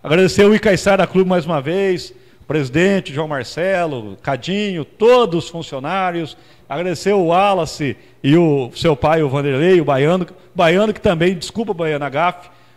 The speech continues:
a adega do Baiano é parceiro também, acreditou no trabalho da gente, está com a gente também e serve o vinho pra gente. E o Wallace que fecha a cantina às nove.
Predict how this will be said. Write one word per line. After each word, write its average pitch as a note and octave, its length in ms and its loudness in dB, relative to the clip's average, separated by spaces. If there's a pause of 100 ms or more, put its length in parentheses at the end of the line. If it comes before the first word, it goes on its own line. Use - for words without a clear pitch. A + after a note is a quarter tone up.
(100)
a B2+ 100 -4
adega D#3+ 300 -2
do E3+ 60 -2
Baiano D#3+ 240 2
é - 20 0
parceiro G#3 500 0
também, D#3 280 -2
acreditou D3+ 420 -6
no E3 80 -8
trabalho C#3+ 340 -2
da B2 100 -4
gente, D3 200 -8
está E3 200 -6
com E3 140 -4
a C#3 80 0
gente C#3+ 260 -4
também C#3 380 -2 (260)
e C3 80 -8
serve C#3+ 300 -4
o C#3 60 -4
vinho C3+ 200 -6
pra C3+ 160 -6
gente. C#3 380 -10 (680)
E D#4+ 80 -4
o G3 100 0
Wallace G#3+ 400 0
que A3 120 -10
fecha G#3 320 -4
a - 40 -12
cantina G#3+ 360 -2
às F#3 100 -2
nove. D#3+ 440 0